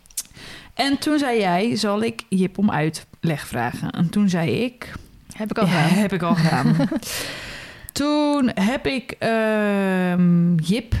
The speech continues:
Speaker 1: een berichtje gedaan. En toen heb ik gezegd: "Hey, gefeliciteerd met je nieuwe aanwinst. Ik wilde het volgende graag met je delen.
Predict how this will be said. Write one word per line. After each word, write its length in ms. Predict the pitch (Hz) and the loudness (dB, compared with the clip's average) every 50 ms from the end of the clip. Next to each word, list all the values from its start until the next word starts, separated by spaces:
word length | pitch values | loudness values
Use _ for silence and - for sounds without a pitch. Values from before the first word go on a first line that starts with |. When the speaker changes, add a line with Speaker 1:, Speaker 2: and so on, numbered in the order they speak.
| - - | -2 -2
Speaker 1:
een 140 | - 185 | -2 -2
berichtje 360 | 156 165 160 151 - - - - | 0 0 -2 -2 -2 -4 -6 -6
gedaan. 400 | - - 202 196 208 233 277 359 370 311 - - _ _ - - - _ - | -4 -4 -4 -2 -2 -2 -2 -4 -6 -10 -14 -18 _ _ -14 -14 -14 _ -4
En 200 | - 220 220 208 | -2 0 0 0
toen 140 | - 214 214 | 2 0 0
heb 100 | 190 196 | 0 0
ik 60 | - | -4
gezegd: 460 | - - - 180 175 175 - - - | -6 -6 -4 -2 -2 -2 -4 -4 -4
"Hey, 340 | 196 202 220 220 220 - - - | -2 -2 0 0 -2 -4 -6 -10
gefeliciteerd 880 | - - - - - 226 202 190 - - - - 240 233 233 233 - - | -14 -14 -10 -6 -2 -2 -2 -2 -2 -4 -4 -2 -2 -2 -2 -4 -4 0
met 240 | 185 185 185 180 | 0 0 0 0
je 60 | - 175 | 0 0
nieuwe 160 | 170 165 - | 0 0 0
aanwinst. 640 | 170 165 165 170 165 190 185 170 160 - - - - - | 0 0 0 0 0 0 0 -2 -2 -6 -8 -12 -10 -8
Ik 180 | - 220 - | -6 -6 -4
wilde 240 | - 240 247 240 214 | -2 -2 0 0 0
het 240 | 185 185 208 - - _ _ - | 0 -2 -2 -6 -10 _ _ -20
volgende 440 | - - - 254 269 - 277 233 - | -10 -6 -4 -2 0 0 0 0 0
graag 240 | - - 196 185 | 0 -2 0 2
met 140 | 180 185 170 | 2 2 2
je 80 | 175 175 | 2 0
delen. 500 | 160 170 165 180 208 220 247 262 269 | 0 2 2 2 2 2 0 0 -2